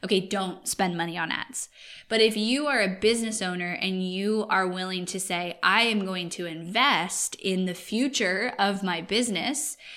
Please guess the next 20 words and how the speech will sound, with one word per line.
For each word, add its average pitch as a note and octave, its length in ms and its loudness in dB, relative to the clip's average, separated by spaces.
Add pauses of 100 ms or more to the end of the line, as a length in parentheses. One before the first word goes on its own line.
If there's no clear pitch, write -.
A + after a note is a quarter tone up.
(180)
the G3 100 0
growth G3 500 2
of F#3+ 180 -2
my G3 220 0
business, G3+ 560 0
and F#3+ 240 -2
I G3+ 260 6
want G#3 200 -2
to F#3 60 -4
be F#3+ 120 -4
in F3+ 140 -4
charge G3+ 500 2
at - 160 -8
the F3 80 -10
pace C4+ 500 -2
at A3 140 -4
which G3 240 -2
that - 200 -2
happens," A3+ 1000 2 (520)
then G#3 680 2